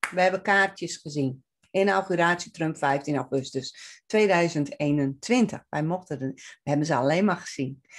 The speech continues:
Dat gaan ze niet zomaar even drukken. Eh, de generaals, die hebben het voor het zeggen.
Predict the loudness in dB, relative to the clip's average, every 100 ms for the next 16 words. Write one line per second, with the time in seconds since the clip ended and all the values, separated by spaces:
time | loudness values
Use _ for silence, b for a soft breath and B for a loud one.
0 | B B -4 -2 2 2 4 2 2 0
1 | 0 0 0 -4 -8 -10 -10 -14 -20 _
2 | _ _ _ _ _ _ _ b b b
3 | _ _ _ _ _ -6 -6 -10 -16 2
4 | 4 6 6 4 2 2 4 6 6 4
5 | 2 0 0 0 -2 -6 -8 -10 -8 -4
6 | -2 -2 -8 -10